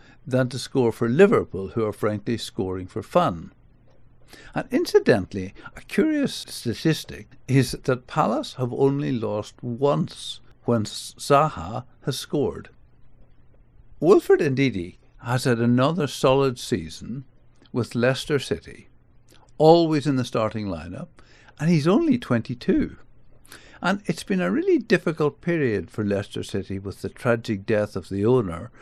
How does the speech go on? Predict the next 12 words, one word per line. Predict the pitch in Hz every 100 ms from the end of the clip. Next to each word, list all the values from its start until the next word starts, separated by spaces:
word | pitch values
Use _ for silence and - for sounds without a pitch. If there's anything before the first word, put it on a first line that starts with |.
| - -
and | - 107
yet | 107 107 123 -
another | 107 104 98 101
change | - 101 92
of | 101 95
manager. | 135 123 85 - - - - -
But | -
Ndidi | 135 151 160 320 320 190 - - -
has | 117 120
proved | - - 294 285
his | 262 160
worth | 127 60 - - -